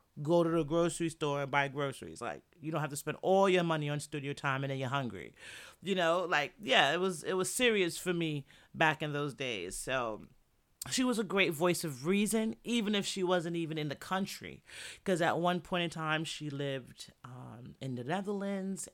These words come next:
Amsterdam, England, you know, Cuba, so many di-, like, she's a world traveler, you know,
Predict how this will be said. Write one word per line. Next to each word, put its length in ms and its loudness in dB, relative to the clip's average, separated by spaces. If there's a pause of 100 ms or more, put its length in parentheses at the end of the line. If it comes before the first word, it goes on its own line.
Amsterdam, 960 -4 (880)
England, 1080 2
you 140 -4
know, 760 -8
Cuba, 640 4
so 300 2
many 140 0
di-, 120 2
like, 160 2
she's 400 -4
a 120 2
world 320 -2
traveler, 520 -8 (580)
you 180 -4
know, 300 -4